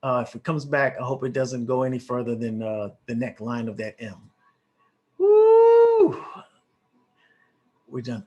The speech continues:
almost reached T P, but again, remember I was telling you about those different colored candles. We got structure here. So it is testing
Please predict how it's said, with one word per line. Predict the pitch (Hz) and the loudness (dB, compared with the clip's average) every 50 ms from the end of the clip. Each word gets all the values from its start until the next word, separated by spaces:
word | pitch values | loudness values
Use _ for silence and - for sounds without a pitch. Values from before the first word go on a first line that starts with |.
| _ | _
almost | - 139 147 156 175 185 185 185 180 - 165 | -14 -12 -10 -10 -8 -8 -8 -10 -12 -12 -10
reached | 175 180 170 - - - | -8 -8 -8 -8 -12 -12
T | - 190 185 165 | -8 -6 -6 -6
P, | - - - 190 175 156 | -6 -4 -2 -2 -2 -2
but | 127 117 120 113 - - | -4 -6 -8 -10 -8 -6
again, | 139 135 139 127 147 170 175 165 139 107 95 - _ _ _ _ | -6 -6 -4 -4 -2 -2 -2 -2 -2 -4 -10 -14 _ _ _ _
remember | _ 113 110 117 127 | _ -16 -12 -8 -6
I | 127 | -6
was | 139 143 | -6 -8
telling | 147 - - 160 160 165 | -10 -12 -10 -10 -8 -8
you | 170 170 | -8 -8
about | 160 165 170 170 170 170 | -6 -4 -2 -2 -2 -4
those | - 180 180 165 | -4 -6 -6 -4
different | 151 170 175 - 185 165 | -4 -6 -6 -6 -10 -10
colored | - 196 196 190 185 190 | -6 -4 -2 -2 -4 -6
candles. | - - 202 190 180 156 143 143 147 | -6 -6 -4 -4 -4 -4 -6 -6 -6
We | 156 156 | -6 -6
got | 160 175 175 170 175 | -4 -4 -6 -6 -6
structure | - - - - 196 214 214 214 - - 165 160 | -10 -12 -6 -2 0 0 0 -2 -6 -8 -6 -6
here. | 151 147 143 135 139 135 139 139 - _ _ - _ _ _ _ | -4 -4 -4 -2 -2 -4 -4 -8 -12 _ _ -20 _ _ _ _
So | _ - - 165 156 151 156 151 139 131 - _ _ _ _ _ _ _ _ _ _ _ - | _ -10 -4 -2 0 0 0 -2 -4 -8 -16 _ _ _ _ _ _ _ _ _ _ _ -4
it | 160 156 151 | -2 -2 -2
is | 160 156 151 - | -2 -4 -6 -6
testing | - - 180 190 180 185 - 147 143 147 151 151 | -8 -4 -2 -2 -2 -4 -6 -10 -8 -8 -10 -12